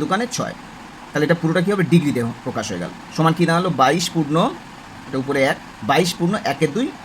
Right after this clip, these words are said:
ডিগ্রি। এটা ভেঙে নিলে কী হবে? বাইশ পূর্ণ একের দুই ডিগ্রি, বাইশ দুকানে চুয়াল্লিশ, একে পঁয়তাল্লিশ বাই দুই, এত ডিগ্রি। এবার এটাকে আমরা কী হিসেবে প্রকাশ করব? এটাকে আমরা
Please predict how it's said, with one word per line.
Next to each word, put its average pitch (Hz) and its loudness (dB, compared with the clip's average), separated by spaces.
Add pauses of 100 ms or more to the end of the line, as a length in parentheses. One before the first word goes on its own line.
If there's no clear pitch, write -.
(160)
ডিগ্রি। 98 -4 (320)
এটা 170 6
ভেঙে 165 6
নিলে 180 4
কী 185 0
হবে? 175 6
বাইশ 156 4
পূর্ণ 175 2
একের 156 0
দুই 156 2
ডিগ্রি, 156 -4 (260)
বাইশ 147 6
দুকানে 160 0
চুয়াল্লিশ, 160 0 (340)
একে 151 0
পঁয়তাল্লিশ 160 2 (120)
বাই 165 6 (640)
দুই, 131 0 (480)
এত 147 -4 (120)
ডিগ্রি। 90 -6 (400)
এবার 208 8 (120)
এটাকে 220 2
আমরা 170 2 (280)
কী 208 -4
হিসেবে 202 -2
প্রকাশ 190 -4
করব? 190 -2 (360)
এটাকে 160 0
আমরা 185 2